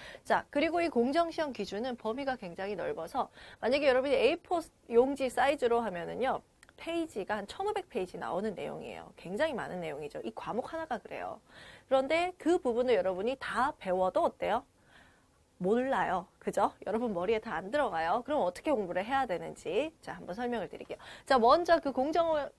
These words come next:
시험 기준 같은 경우는 이렇게 여러, 여덟 가지 항목으로 나와 있어요. 첫 번째 뭐냐면 이제 총칙이라는 거는 그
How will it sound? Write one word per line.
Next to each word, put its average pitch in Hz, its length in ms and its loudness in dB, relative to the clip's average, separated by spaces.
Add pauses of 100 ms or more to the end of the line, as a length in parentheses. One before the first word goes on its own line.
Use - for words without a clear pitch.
시험 - 280 0
기준 220 220 -2
같은 202 260 -4
경우는 208 220 -2
이렇게 202 380 0
여러, 233 320 4 (340)
여덟 269 300 6
가지 - 480 -4 (160)
항목으로 269 480 -2
나와 156 300 -2
있어요. - 180 -10
첫 - 320 -6
번째 330 340 4
뭐냐면 180 420 -2
이제 - 140 -4
총칙이라는 262 760 -4
거는 208 320 0 (500)
그 320 340 2